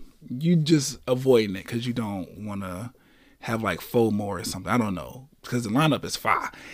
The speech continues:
and I can't wait. I just seen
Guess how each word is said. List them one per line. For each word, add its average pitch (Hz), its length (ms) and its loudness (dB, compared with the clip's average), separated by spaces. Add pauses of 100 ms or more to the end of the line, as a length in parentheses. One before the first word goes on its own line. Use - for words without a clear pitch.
(160)
and - 100 0
I 120 100 4
can't 104 520 -4
wait. 98 500 -2
I 107 160 0
just 127 520 0
seen 131 300 2